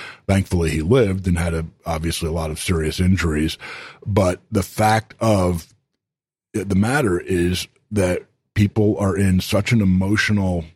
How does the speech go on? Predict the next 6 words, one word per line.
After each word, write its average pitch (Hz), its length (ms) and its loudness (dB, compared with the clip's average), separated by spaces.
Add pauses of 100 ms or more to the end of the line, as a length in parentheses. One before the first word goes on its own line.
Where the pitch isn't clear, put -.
(1500)
uh, - 400 -8 (540)
dis-, 101 260 0 (420)
in 120 120 2
such 147 200 0
emotional 120 440 2
despair, 104 840 0